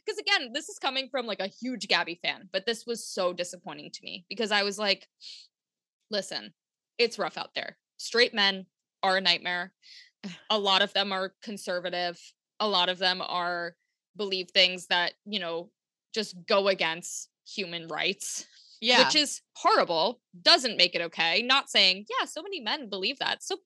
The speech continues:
Speaker 1: crazy and fun. It's not. It sucks. It's terrible. But
Speaker 2: Yeah.
Speaker 1: men are easy to trick. And so they are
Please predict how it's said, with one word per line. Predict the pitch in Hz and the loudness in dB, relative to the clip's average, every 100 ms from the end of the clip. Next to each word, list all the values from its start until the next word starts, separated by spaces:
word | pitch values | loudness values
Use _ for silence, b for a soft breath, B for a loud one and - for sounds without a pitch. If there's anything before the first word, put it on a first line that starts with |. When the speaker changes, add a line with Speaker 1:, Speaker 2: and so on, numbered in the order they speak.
| - | -20
Speaker 1:
crazy | - 240 311 403 269 | -6 -2 0 0 0
and | 202 | 0
fun. | - 370 185 165 | 2 2 2 0
It's | - - | -6 -2
not. | 330 196 - | 2 2 0
It | - | -8
sucks. | - - 175 - - - | -6 0 0 -2 -14 -10
It's | - - | -10 -8
terrible. | - 311 285 196 170 160 - B B B - | -4 2 4 2 -4 -8 -14 B B B 0
But | 294 247 254 | 4 6 4
Speaker 2:
Yeah. | 180 165 160 180 _ - | 2 0 -2 -8 _ -12
Speaker 1:
men | 214 233 247 | 0 2 2
are | 254 | -2
easy | 233 214 247 | -4 -6 -6
to | 254 | -6
trick. | - 180 202 - - | -2 -2 -2 -8 -4
And | 220 | -4
so | 202 208 202 | 0 0 4
they | 202 | 6
are | 196 190 185 | 6 4 2